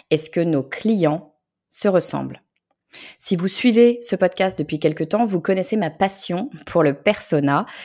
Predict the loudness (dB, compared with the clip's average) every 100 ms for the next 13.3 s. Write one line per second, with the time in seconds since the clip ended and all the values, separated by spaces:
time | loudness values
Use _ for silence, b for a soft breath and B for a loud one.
0 | B -4 -2 2 4 4 2 -2 B B
1 | 0 2 4 6 4 4 4 2 0 -2
2 | -2 0 0 0 2 0 0 -2 0 -2
3 | -4 -10 B B -2 2 2 2 0 0
4 | 0 -4 -4 -2 -2 -4 -2 2 2 0
5 | -4 -8 b b -4 -2 -2 0 0 2
6 | 0 0 -2 -4 -4 0 2 4 0 b
7 | b -8 -6 -4 -2 0 0 -2 -2 -6
8 | -10 _ _ _ _ B B B B B
9 | -2 0 -2 0 2 4 4 4 2 2
10 | 0 -2 0 0 0 0 -2 0 0 2
11 | 0 -4 -8 -4 -2 2 2 2 0 0
12 | -2 -2 0 0 2 0 -2 -2 0 -2
13 | -2 -4